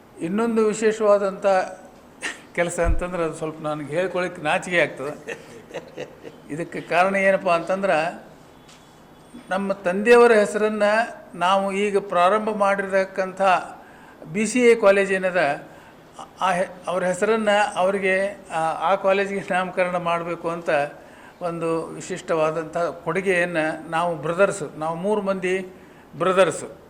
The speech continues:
ನಾನು ಕಾಮರ್ಸ್ ಕಾಲೇಜಿನಿಗೆ ಮೊದಲಿನಿಂದ ಇದ್ದೀನಿ.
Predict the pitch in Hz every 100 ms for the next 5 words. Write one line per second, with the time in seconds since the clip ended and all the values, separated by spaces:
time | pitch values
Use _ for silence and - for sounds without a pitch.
0 | - - - - - - 156 175 190 196
1 | 190 185 175 190 185 196 180 175 180 175
2 | 175 156 160 - 151 165 175 170 156 156
3 | 139 139 165 - -